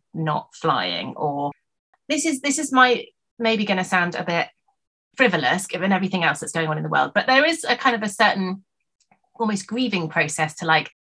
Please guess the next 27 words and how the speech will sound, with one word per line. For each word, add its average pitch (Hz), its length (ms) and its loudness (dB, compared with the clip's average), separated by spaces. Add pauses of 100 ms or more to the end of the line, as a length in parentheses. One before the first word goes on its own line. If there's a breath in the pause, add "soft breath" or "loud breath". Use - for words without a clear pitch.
(120)
"Well, 247 460 4
I 247 60 4
really 311 200 2
wanted 370 260 0
to 160 120 -6
take 175 160 -2
my 156 100 0
kids 156 200 -8
to 160 100 -8
Australia, 147 420 -2
and 175 300 -2 (260)
probably 190 460 0
now 175 240 2
we 175 100 -2
won't," 170 540 2
and, 165 360 -2 (320)
you 220 100 0
know, 202 100 6
uh, - 420 0 (240)
places 208 320 0
that 190 120 -6
you 208 120 0
will 190 300 4
have 180 300 0
to - 100 -10
fly 214 380 6
to. - 420 -8